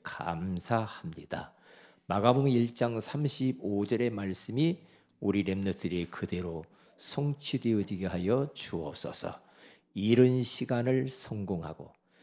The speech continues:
기도하는 시간을 통해서 여유를 갖고 힘을 얻게 하옵시며, 앞서가는 시간을 가지면서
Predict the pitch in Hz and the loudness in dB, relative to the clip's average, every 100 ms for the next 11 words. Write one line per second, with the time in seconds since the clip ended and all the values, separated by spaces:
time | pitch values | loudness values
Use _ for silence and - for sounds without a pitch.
0 | _ _ - 120 117 117 117 117 113 110 | _ _ -4 0 6 8 8 6 2 -2
1 | - 139 127 127 120 123 123 117 143 139 | -2 0 2 2 0 -2 0 0 4 4
2 | 143 - 85 98 127 151 151 139 - 147 | 4 0 -2 4 6 8 6 2 0 0
3 | 151 143 - - 131 110 101 - 104 95 | 2 0 -4 -2 2 2 2 0 0 0
4 | - 71 80 - - 80 - _ - - | 0 -4 -4 -10 -12 -16 -20 _ -20 -20
5 | - - _ - - - - 180 170 151 | -20 -20 _ -2 -2 -2 2 4 6 6
6 | 151 147 143 - 139 127 127 120 113 117 | 4 2 0 0 0 2 0 0 -2 -2
7 | 110 104 92 - 71 82 | -2 -2 -2 -4 -6 -8